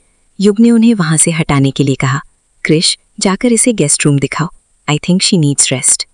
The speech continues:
युग के कहने पर कृषा तारा को कमरा दिखाने के लिए लेकर गई थी, तो वहीं युग भी अपने काम लग गया था। उनके जाते ही वीर ने अलीशा की तरफ देखा। अचानक उसके चेहरे पर हल्की मुस्कुराहट आ गई। उसने अलीशा से पूछा, "कैसी हो तुम?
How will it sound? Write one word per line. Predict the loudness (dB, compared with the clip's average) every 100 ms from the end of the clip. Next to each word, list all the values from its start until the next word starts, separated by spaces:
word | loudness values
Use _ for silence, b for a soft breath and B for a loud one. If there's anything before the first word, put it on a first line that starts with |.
| _ _ 0
युग | 0 0
के | -2
कहने | 0 2 2
पर | 0 -4
कृषा | -2 -2 -2
तारा | -2 -2 -2
को | -4
कमरा | -4 -2 -2 -2
दिखाने | -4 -2 -2
के | -2 0
लिए | 0
लेकर | 0 -2 -4
गई | -4 -4
थी, | -8 -14 _ _ _
तो | -2
वहीं | 0 0 0
युग | -2 -2
भी | -2
अपने | -2 -2
काम | -2 0 0
लग | -2 -4
गया | -4 -4
था। | -6 -12 -14 _ _ _ -2
उनके | 0 0
जाते | -2 -2 -2
ही | -2 -2
वीर | 0 0
ने | 0 0
अलीशा | -2 -2 -2
की | -4 -4
तरफ | -4 -4 -4
देखा। | -4 -6 -12 -18 _ _ _ -4
अचानक | -2 2 2 2
उसके | -2 -2
चेहरे | -2 -2 -2
पर | -4 -4
हल्की | -2 -2 0
मुस्कुराहट | 0 0 -2 -2 -4 -4
आ | -4
गई। | -4 -8 -12 _ _ _ -4
उसने | -2 0
अलीशा | 0 0 -2
से | -2 -4
पूछा, | -4 -4 -6 -8 _ _ _
"कैसी | -2 0 2
हो | 0
तुम? | 0 -2